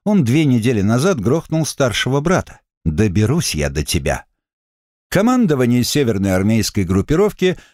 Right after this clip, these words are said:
доложило верховному главнокомандующему о ликвидации еще одной базы сепаратистов в регионе Барах.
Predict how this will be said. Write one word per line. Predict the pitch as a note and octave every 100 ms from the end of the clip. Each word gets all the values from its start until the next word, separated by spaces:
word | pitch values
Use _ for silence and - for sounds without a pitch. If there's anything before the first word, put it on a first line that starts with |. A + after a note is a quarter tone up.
| -
доложило | E2 D3+ G3+ G#3 B3 G#3+
верховному | F3+ E3 - D3 A2+ G2 F#2
главнокомандующему | F2 G2 F#2 F2 F#2 A2+ F3+ D#3 D#3 C#3 C#3+ B2
о | G2+
ликвидации | F2+ - C#3+ G#3+ - E3
еще | D#3 C#3+ - G#3+
одной | G3+ B2 A2+
базы | D#2+ B2+ G3 E3
сепаратистов | C#3+ - - - D2 - G3+ - F#3+ - - -
в | G2
регионе | B2+ A#2 B2 B2+ C3+ C#3
Барах. | C3 D#3+ F#3 D2 - -